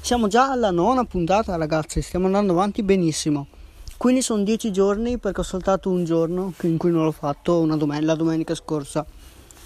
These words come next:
Allora, l'ho gufata, scusate, avete ragione,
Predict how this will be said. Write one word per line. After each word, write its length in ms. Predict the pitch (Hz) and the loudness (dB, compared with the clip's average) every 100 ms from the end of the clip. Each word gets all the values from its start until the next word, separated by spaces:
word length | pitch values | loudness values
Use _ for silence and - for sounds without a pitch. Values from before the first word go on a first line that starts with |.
| - - - | -20 -10 0
Allora, 580 | 254 240 208 170 170 - | 4 6 4 4 0 0
l'ho 180 | 208 233 | 0 0
gufata, 460 | 214 - 147 180 | 0 -2 -2 -2
scusate, 600 | 185 - 156 151 156 165 | -6 -4 -2 0 -2 -4
avete 360 | 170 151 156 160 | -4 -4 -4 -2
ragione, 540 | 156 156 160 160 160 | -2 0 0 0 -2